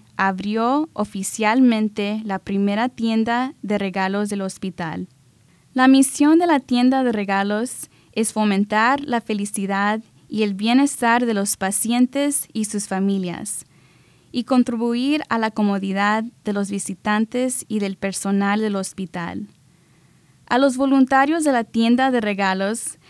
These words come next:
les gusta decir, "Cuanto más nos compras, más damos". Todas las ganancias de las tiendas de regalos de los campos Burnett y Liberty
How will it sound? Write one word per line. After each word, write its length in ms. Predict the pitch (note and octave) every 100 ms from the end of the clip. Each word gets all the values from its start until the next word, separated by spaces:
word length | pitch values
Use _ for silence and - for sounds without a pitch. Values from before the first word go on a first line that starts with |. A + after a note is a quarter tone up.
| _
les 220 | A3 G3+
gusta 380 | G3+ A3 - B3+
decir, 600 | D4 D4 G#3 F#3+ G3 - _ _ _ -
"Cuanto 340 | A3 G#3 G#3
más 380 | G3+ G3+ A3+ D4
nos 200 | D#4+ -
compras, 760 | C#4 C4 C4 C#4+ F#4 - - -
más 420 | G#3 G3 F#3 G3+
damos". 720 | A3 A#3 C4+ F3+ A3 - - - _ _ _ _ _ _ _
Todas 400 | C#4 D4 F4 E4
las 180 | C#4 B3+
ganancias 720 | A3 G#3 G#3 A#3+ B3+ B3+ B3
de 80 | A3
las 240 | F#3+ G3
tiendas 640 | - A3 A3 A3+ B3+ - -
de 220 | G3 G#3
regalos 480 | G3+ G3 G3 G3+ A#3
de 80 | A3+
los 220 | G3+ -
campos 420 | F#3+ G3 A3 A#3
Burnett 560 | G3+ G3 F#3+ F#3+ A3 -
y 100 | C4
Liberty 640 | C4 G3+ F#3+ F#3+ F#3+ G3+